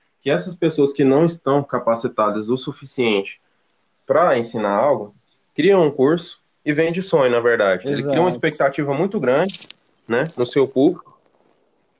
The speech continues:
Speaker 1: naquela pessoa que tá, é, atrás do resultado, mas na hora de fazer a entrega, não entrega nada, quase nada, e a pessoa se viu ali en-,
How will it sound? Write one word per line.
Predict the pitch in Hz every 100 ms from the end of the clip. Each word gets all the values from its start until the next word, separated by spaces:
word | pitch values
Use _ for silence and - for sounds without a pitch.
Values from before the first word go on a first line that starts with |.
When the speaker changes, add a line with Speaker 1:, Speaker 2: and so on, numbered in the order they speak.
| -
Speaker 1:
naquela | 113 117 135
pessoa | 143 139 135 139
que | 139
tá, | 123 120 113 101 -
é, |
atrás | 110 110 120 123 110
do | 139
resultado, | 170 160 143 - 110 135 156 _ _ _ _ _ _ _ _ _ _ _ _
mas | 120 143 170 170 -
na | 135 143
hora | 170
de | 165
fazer | - 160 151
a | 143
entrega, | 131 139 160
não | 156 151
entrega | 147 143 135
nada, | 120 143 143
quase | 127 120 117
nada, | 123 139 113
e | 110
a | 120
pessoa | 135 - 131
se | 123 123
viu | 117 117
ali | 113
en-, | 113